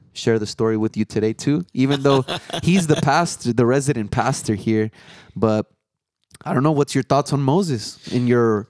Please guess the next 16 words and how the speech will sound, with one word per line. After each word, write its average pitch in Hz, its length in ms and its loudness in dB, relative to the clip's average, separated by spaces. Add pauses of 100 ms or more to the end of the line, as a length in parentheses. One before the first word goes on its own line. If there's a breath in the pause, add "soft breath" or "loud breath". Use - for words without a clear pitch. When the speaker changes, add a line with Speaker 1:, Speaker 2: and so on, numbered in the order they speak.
(320 soft breath)
Speaker 1:
career 131 400 2
of 117 140 -2
over 117 200 0
twenty-five 113 600 -4
years? 117 420 0
I'm 107 120 -4
sure 151 320 -2
you've 123 420 -10 (320)
preached - 420 -6
countless 120 420 -4
sermons 120 600 -4
on 110 160 -4
him. 113 300 -2
I'm 101 120 -4
sure 117 260 -2
you've, 107 380 -4